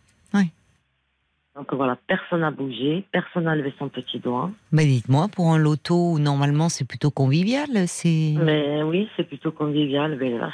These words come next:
Speaker 2: ce soir-là, c'était pas convivial pour moi, je vous le dis. Donc, euh,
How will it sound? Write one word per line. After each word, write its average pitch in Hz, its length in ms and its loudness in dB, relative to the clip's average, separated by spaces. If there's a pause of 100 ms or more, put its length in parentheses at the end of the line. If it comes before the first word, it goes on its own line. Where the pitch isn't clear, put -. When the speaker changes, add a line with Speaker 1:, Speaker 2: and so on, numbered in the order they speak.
Speaker 2:
ce - 60 -20
soir-là, 156 240 -2
c'était - 140 -8
pas 156 120 -4
convivial 139 540 -2
pour 120 180 -10
moi, 123 140 -2
je 131 100 -10
vous 143 100 -6
le 147 140 0
dis. 127 260 -6 (1400)
Donc, 156 400 -2
euh, 139 640 -2